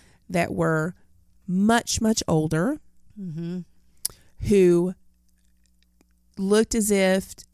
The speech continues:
Speaker 1: you know, they never got a chance
Speaker 2: Yeah.
Speaker 1: in their early days in order to do this. And now they have an opportunity, and they were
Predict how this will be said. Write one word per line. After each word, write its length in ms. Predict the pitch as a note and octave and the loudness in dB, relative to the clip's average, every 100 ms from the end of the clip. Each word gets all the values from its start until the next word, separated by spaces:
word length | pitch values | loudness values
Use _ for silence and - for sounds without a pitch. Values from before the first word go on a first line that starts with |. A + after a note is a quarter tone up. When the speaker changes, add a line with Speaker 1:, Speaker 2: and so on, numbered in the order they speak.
| _ | _
Speaker 1:
you 120 | G3 | -2
know, 320 | F3+ E3 F3 - | 0 0 -2 -4
they 140 | F#3+ F#3 | -2 0
never 260 | F#3 G3+ | 0 0
got 160 | F#3+ E3+ | 0 -2
a 60 | E3 | -2
chance 1040 | - G3+ F#3 G3+ C4 - - - - - _ _ _ _ | -4 -4 -2 -4 -6 -8 -8 -6 -8 -14 _ _ _ _
Speaker 2:
Yeah. 240 | G3 F3 D3 | -10 -8 0
Speaker 1:
in 140 | G#3 | 2
their 140 | G3 - | 4 4
early 360 | F#3 G3 G3 | 4 4 4
days 540 | G3 F#3+ G3 G3+ A3 - | 2 2 2 2 0 0
in 140 | F#3+ | 0
order 240 | F3+ F#3 | 0 0
to 140 | F#3 F#3 | -2 0
do 240 | F3 F3 | 2 2
this. 760 | G3 G#3+ A3+ B3+ - - - - - - - _ | 2 0 0 -2 -4 -4 -6 -12 -20 -20 -20 _
And 200 | F#3 F3 | 0 2
now 140 | F3 F#3 | 2 0
they 120 | G3+ | 0
have 160 | F#3+ | 2
an 80 | G#3 | 2
opportunity, 960 | F3 E3+ G3 F3+ F3+ F3+ F#3 G#3+ A3 A#3 | 0 0 0 2 2 2 0 0 -2 0
and 240 | A3+ A3+ | 0 2
they 140 | A3+ G#3+ | 4 2
were 280 | G#3 G#3 | 2 -2